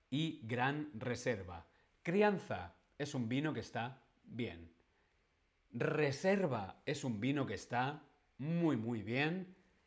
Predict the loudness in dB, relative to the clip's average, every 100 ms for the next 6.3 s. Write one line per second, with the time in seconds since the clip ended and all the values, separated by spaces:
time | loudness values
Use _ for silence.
0 | _ _ _ -8 4 4 6 6 6 6
1 | 6 6 6 2 -2 -4 -4 -2 -6 -6
2 | -6 -4 -6 -6 -6 -6 -4 -4 -4 -4
3 | 0 2 2 2 0 -4 0 2 4 2
4 | 0 -2 4 4 4 4 6 6 4 -2
5 | -12 -20 -20 -20 _ _ -10 4 6 6
6 | 2 -10